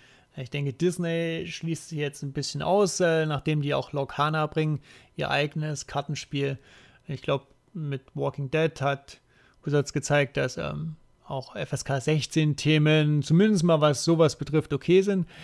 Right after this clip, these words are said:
Ich glaub tatsächlich so, wenn's jetzt, äh, die Playboy Edition oder sowas wär,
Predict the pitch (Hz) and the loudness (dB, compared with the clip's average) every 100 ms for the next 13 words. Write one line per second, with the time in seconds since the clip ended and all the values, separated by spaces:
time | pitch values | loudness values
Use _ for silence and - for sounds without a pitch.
0 | - 139 202 214 202 175 196 202 175 175 | -12 2 2 4 4 6 6 6 4 6
1 | 170 165 156 160 160 165 156 170 160 147 | 6 6 4 4 4 2 0 -2 -4 -4
2 | - 147 143 139 160 151 170 190 170 147 | -6 -6 -4 -6 -6 -2 2 4 4 2
3 | 131 147 156 151 151 143 147 139 147 165 | 0 -2 0 0 0 2 0 0 2 2